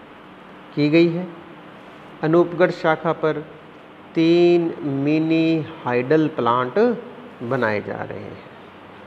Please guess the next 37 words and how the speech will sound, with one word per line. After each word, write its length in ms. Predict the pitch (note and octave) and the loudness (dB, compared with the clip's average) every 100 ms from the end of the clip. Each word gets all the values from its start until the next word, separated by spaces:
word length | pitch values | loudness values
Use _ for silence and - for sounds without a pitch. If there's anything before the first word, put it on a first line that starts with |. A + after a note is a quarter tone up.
| - - - - - - - - - - | -20 -20 -20 -20 -20 -20 -20 -20 -20 -8
इंदिरा 280 | D3+ E3 G#3+ | -2 2 2
गांधी 280 | A3+ A#3 A#3+ | 2 2 0
नहर 380 | A3 F#3+ G#3+ G#3+ - - - | 0 0 0 -2 -8 -14 -10
सिंचाई 400 | D3+ C#3 C3+ D3 | -8 -2 0 0
हेतु 280 | E3+ E3 E3+ | 0 -2 -4
बनाई 300 | D3 C3+ C#3 | -2 -2 -4
गई 180 | C#3 D3+ | -4 -4
नहर 280 | C3+ A#2+ C#3 | -4 -6 -8
है, 220 | C#3 D3+ - - - - C#3+ | -8 -10 -14 -20 -20 -6 -4
लेकिन 240 | D3 D#3+ | -2 -4
फिर 200 | D#3 E3+ | -2 -2
भी 120 | D#3 | -4
कुछ 220 | D#3 D#3 - | -6 -8 -6
ऐसे 280 | C#3 - D3+ | -8 -6 -8
स्थान 380 | - C3+ D3 | -4 -4 -2
हैं 200 | C#3+ E3+ C3 | -4 -8 -8
जहां 300 | B2+ C#3 D3+ | -6 -4 -4
पर 320 | C#3 C#3+ F3 - | -4 -8 -8 -8
अनुकूल 580 | C#3+ C3+ - D3 D#3+ D#3 | -6 -6 -2 -2 0 -2
स्थिति 400 | D#3 C3+ C3 D3 | -6 -10 -6 -8
देखते 520 | B2 B2 A#2+ - E3+ | -4 -6 -6 -6 -2
हुए 300 | C#3 B2 E3 G#3+ - - - - | 0 -2 -2 -6 -14 -20 -12 -6
हाइडल 320 | B2 C#3 D#3+ | -4 -2 -4
प्लांट 420 | - A#2 A#2+ D3 | -4 -4 -4 -6
या 80 | F3 | -8
विद्युत 460 | C3 B2 E3 - - | -6 -4 -6 -6 -8
गृह 200 | A#2+ A#2+ | -6 -6
की 140 | - | -8
स्थापना 500 | B2 - G#2+ - E3 C#4 B3+ - - - - - | -10 -10 -10 -6 -4 -4 -6 -14 -20 -20 -12 -6
की 100 | C#3 | 0
जा 140 | D#3 | 0
सकती 380 | D#3 D#3+ - F#3+ | 0 -4 -4 -2
है 180 | G#3 A#3 - - - D3+ | -2 -2 -8 -16 -8 -4
और 120 | C#3 | -4
वहां 280 | A#2+ A#2+ D3 | -4 -4 -4
पर 180 | C#3+ B2+ C3+ | -4 -8 -6
उन 200 | B2+ | -8